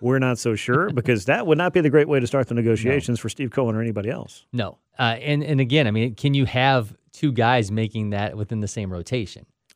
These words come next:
Speaker 1: A-, and the other thing, and we've talked about this on the show before, that I, I just find it fascinating because I'll never see this much money in my life, but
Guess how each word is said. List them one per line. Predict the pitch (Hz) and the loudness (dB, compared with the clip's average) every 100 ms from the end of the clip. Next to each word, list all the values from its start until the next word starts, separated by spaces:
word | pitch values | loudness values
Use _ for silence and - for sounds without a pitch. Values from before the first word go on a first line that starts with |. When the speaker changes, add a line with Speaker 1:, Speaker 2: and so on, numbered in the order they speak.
| - | -12
Speaker 1:
A-, | - 160 | -6 -4
and | 143 131 | -4 -4
the | 139 | -4
other | 175 226 | -2 -2
thing, | - 110 | -2 -2
and | 117 | -2
we've | 170 | -2
talked | 131 107 | -2 -2
about | 113 | -4
this | 107 110 | -4 -8
on | |
the | 98 | -10
show | - 101 | -10 -12
before, | 95 120 104 | -8 -6 -6
that | 107 | 0
I, | 117 117 - | 0 0 -2
I | 160 | 0
just | 208 160 - | 0 -2 0
find | 160 180 | 0 0
it | 131 | 0
fascinating | 143 139 139 131 135 | -2 -2 -4 -2 -2
because | 113 117 107 | -4 -4 -4
I'll | 113 | -4
never | 117 98 | -4 -6
see | - 127 | -6 -4
this | 139 131 | -4 -6
much | 135 135 | -6 -4
money | 131 127 | -2 0
in | |
my | 123 | 0
life, | 120 120 120 - | 0 0 -2 0
but | 113 | 0